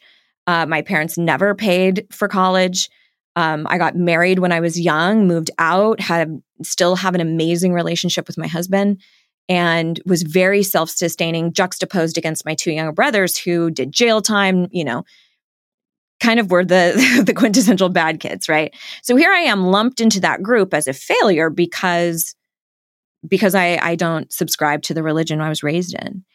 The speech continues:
And that really was the pivotal moment for me that I realized, okay, you either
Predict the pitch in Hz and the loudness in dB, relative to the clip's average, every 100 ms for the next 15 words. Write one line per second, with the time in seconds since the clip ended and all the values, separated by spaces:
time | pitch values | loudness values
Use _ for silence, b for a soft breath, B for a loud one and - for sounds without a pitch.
0 | _ _ _ _ - 190 180 175 175 - | _ _ _ _ -2 0 2 0 -2 -8
1 | 156 185 208 - 185 185 185 185 180 165 | -2 0 0 -2 0 2 4 4 4 2
2 | 160 160 - - 185 170 160 160 160 165 | 2 -2 -6 -2 -2 0 0 -2 -2 -4
3 | - 165 165 165 - 190 - 160 175 160 | -6 -8 -6 -6 -8 -10 -12 -4 -2 0
4 | 160 170 175 170 165 165 165 160 165 165 | -2 -4 -2 -2 0 0 0 -2 -4 -8
5 | - - 190 240 254 - 156 165 175 185 | -6 -4 -2 0 0 -4 -6 -4 2 2
6 | 190 - 170 190 165 151 165 220 | 2 0 0 0 0 -2 -4 -6